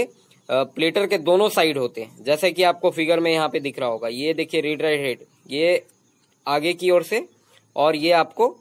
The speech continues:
बैक साइड यानी इसके पीछे भी आपको दिख रहा होगा। आप पीछे देखने का कोशिश करें, ये फ्रंट हो गया, इसके बैक देखें तो बैक में भी आपको ये हेड दिख रहा होगा। जी हाँ, ठीक है। तो ये प्लेटर का क्या करता है, प्लेटर की खास बात ये है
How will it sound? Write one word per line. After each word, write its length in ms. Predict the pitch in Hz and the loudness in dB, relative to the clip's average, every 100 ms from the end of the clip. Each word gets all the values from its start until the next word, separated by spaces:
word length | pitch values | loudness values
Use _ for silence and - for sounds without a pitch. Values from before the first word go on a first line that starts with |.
| _ _ _ 127 | _ _ _ -4
बैक 300 | 127 156 - | 0 0 0
साइड 260 | 160 160 | 0 0
यानी 260 | 156 156 160 | 0 0 0
इसके 220 | 143 165 | -2 -6
पीछे 380 | 135 147 139 175 | -8 -8 -4 -2
भी 120 | 160 | 2
आपको 300 | 156 139 - | 0 0 -2
दिख 220 | 165 139 147 | -4 -4 -2
रहा 100 | 120 | -2
होगा। 180 | 113 | 0
आप 120 | 123 - | -4 -4
पीछे 220 | 139 160 | -8 -4
देखने 280 | 151 151 160 | -2 -2 -4
का 100 | 156 | -6
कोशिश 340 | 156 147 156 156 | -6 -8 -8 -8
करें, 220 | 156 180 _ _ _ - | -6 -6 _ _ _ -6
ये 80 | 131 | -6
फ्रंट 340 | - 156 175 | 0 0 0
हो 80 | 170 | 0
गया, 240 | 180 - - | -2 -4 -6
इसके 200 | 139 151 | -6 -4
बैक 240 | 135 143 | 0 0
देखें 300 | 135 147 202 233 - - - | 0 -6 -6 -10 -16 -16 -6
तो 60 | 131 | -2
बैक 260 | 143 170 | 2 2
में 160 | 180 180 | 4 2
भी 120 | 175 | 4
आपको 280 | 170 165 175 | 2 2 0
ये 160 | 160 160 | 2 2
हेड 280 | 156 220 - _ _ _ 120 | 2 -2 -4 _ _ _ -6
दिख 160 | 143 | -2
रहा 100 | 147 | 0
होगा। 340 | 123 107 107 110 _ 113 | 0 0 -6 -16 _ -8
जी 180 | 131 | -4
हाँ, 160 | 156 117 - _ _ _ _ _ - | -2 -4 -8 _ _ _ _ _ -6
ठीक 140 | 208 | -2
है। 100 | 190 | -2
तो 380 | - _ _ 143 | -4 _ _ -8
ये 40 | |
प्लेटर 360 | 143 165 165 190 | -4 -2 0 0
का 120 | 208 | 0
क्या 200 | 196 202 | 2 2
करता 260 | 185 180 196 | 2 0 0
है, 140 | 208 | 0
प्लेटर 300 | 180 165 185 | 2 2 2
की 160 | 180 196 | 0 -2
खास 280 | 185 175 170 | 2 0 2
बात 220 | 185 180 | 0 0
ये 160 | 165 180 | 2 2
है 180 | 180 | 2